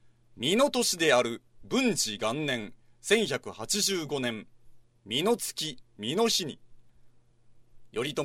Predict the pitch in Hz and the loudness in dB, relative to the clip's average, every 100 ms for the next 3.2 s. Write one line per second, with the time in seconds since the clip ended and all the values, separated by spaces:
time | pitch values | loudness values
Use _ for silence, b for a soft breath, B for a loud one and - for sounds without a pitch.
0 | 143 139 143 120 131 147 143 143 127 120 | 0 0 -2 -4 -2 2 0 0 -2 -2
1 | 123 - _ - 113 151 247 - - 208 | -6 -10 _ -10 -2 4 4 4 -2 -2
2 | - 156 151 147 175 - - 113 - 104 | 0 -2 -4 2 2 2 -6 -6 -4 -4
3 | - - | -6 -10